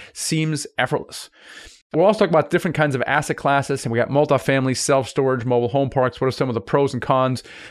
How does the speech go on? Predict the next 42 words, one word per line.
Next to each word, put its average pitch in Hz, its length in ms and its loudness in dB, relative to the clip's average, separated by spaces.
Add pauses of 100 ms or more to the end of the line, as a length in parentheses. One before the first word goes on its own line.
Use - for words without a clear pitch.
We - 60 -8
talk 160 180 4
about 156 180 2
some 147 160 2
of 131 60 2
the 120 60 2
tax - 500 -2 (100)
benefits 147 600 0 (320)
of 120 160 4
multifamily 135 840 2
investing 123 480 0
or 104 60 -4
commercial 131 340 -2
real 127 140 2
estate 120 260 -2
in 113 80 -4
general. 120 320 2
So 123 300 2 (320)
really 170 340 4
looking 165 220 2
at 135 160 -2
all 175 360 6
of 165 140 2
the, 143 300 -2
all 160 180 2
of 160 140 0
the 143 180 2 (440)
points, 180 460 0
uh, 131 100 2
from 131 140 -2
a 120 60 0
passive 160 420 -2
investment 135 380 0
standpoint. 135 440 -2
If - 120 -4
you're 147 80 2
an - 80 -6
active 202 320 2
investor, 131 420 2
really 151 240 2
pay 143 180 0
attention, 143 520 0